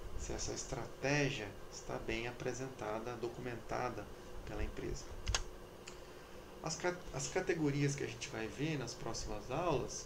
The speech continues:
são três, basicamente. A gente tem o hedge de valor justo,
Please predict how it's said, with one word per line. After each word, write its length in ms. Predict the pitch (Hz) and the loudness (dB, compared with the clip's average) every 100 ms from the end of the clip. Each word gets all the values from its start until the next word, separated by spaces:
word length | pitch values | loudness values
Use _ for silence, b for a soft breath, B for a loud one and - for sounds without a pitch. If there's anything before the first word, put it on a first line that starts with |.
| - - | -6 -2
são 220 | - 196 - | 0 0 0
três, 280 | 135 131 120 | 2 4 2
basicamente. 800 | 113 110 - - 139 - - - - B B B - | -2 -2 0 2 2 2 -2 -8 -8 B B B -4
A 100 | 120 | 0
gente 300 | 120 139 - | 0 0 4
tem 120 | 139 | 4
o 220 | 120 113 | 4 2
hedge 240 | 113 110 - | 0 0 -2
de 80 | - | 2
valor 260 | 110 110 | 4 4
justo, 360 | 120 151 - | 2 2 0